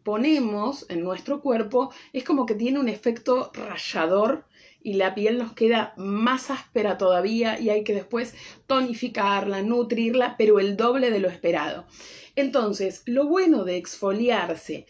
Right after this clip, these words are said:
con productos que están además fortificados con aceites puros, eh, con esencias florales, con manteca de karité, con aloe vera, como es este caso, lo que hace es que la piel se exfolia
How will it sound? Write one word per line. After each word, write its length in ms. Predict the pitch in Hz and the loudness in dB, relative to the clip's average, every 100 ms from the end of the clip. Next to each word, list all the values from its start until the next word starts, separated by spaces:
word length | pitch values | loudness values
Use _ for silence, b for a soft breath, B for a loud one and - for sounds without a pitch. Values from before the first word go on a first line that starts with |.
| b b | b b
con 280 | - 240 226 | -2 2 2
productos 840 | 208 208 226 240 202 - 160 - | 2 2 2 0 -2 -8 -8 -8
que 160 | - 190 | -10 -10
están 320 | 170 - 214 | -8 -6 -2
además 400 | 226 214 214 175 | -2 -2 -4 -8
fortificados 880 | - 170 - 170 208 202 185 165 160 | -10 -12 -10 -10 -6 -4 -2 -4 -4
con 180 | 170 156 | -10 -10
aceites 680 | 156 - 196 226 - 226 220 | -8 0 2 2 0 -4 -4
puros, 760 | - 277 269 190 147 143 - B B B B B | -6 -4 0 0 0 -4 -12 B B B B B
eh, 460 | 185 175 170 160 160 | 0 2 4 2 0
con 200 | 190 185 | 0 2
esencias 540 | 190 190 202 196 226 | 0 -4 -2 0 0
florales, 680 | 226 226 240 233 190 170 160 | 2 2 2 2 2 0 -2
con 220 | - 185 175 | -2 -4 -2
manteca 440 | 170 175 196 196 | -4 -4 -2 -2
de 100 | 196 | -2
karité, 600 | 190 196 202 240 226 202 | -2 -2 0 2 4 2
con 180 | - 156 | -2 -6
aloe 320 | 156 165 185 | -2 0 2
vera, 300 | 196 202 175 | 4 2 0
como 180 | 160 156 | -2 -4
es 160 | 165 202 | -4 -6
este 280 | 196 262 | -10 -8
caso, 540 | 254 233 - - 196 226 B B B B | -2 -2 -2 -4 -4 -6 B B B B
lo 220 | - 254 339 | -2 0 2
que 300 | 359 349 - | 2 0 0
hace 540 | 302 302 - 269 269 | 0 -2 -2 -6 -4
es 160 | 285 277 | -6 -6
que 160 | - 285 | -2 0
la 160 | 262 | 0
piel 300 | 254 233 202 | 0 0 0
se 180 | 202 302 | -2 -4
exfolia 920 | 302 - - 349 269 233 233 254 - | -4 -8 0 2 4 4 2 0 -8